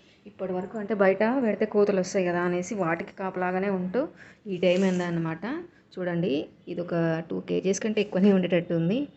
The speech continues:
రవ్వ. పురుగు ఎంత వచ్చిందో చూపిస్తాను మీకు, చాలా వచ్చింది. ఇంకా తీసేసిన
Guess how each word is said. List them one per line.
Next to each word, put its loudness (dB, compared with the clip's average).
రవ్వ. 0
పురుగు -4
ఎంత -4
వచ్చిందో -8
చూపిస్తాను -6
మీకు, -8
చాలా -2
వచ్చింది. -2
ఇంకా -4
తీసేసిన -4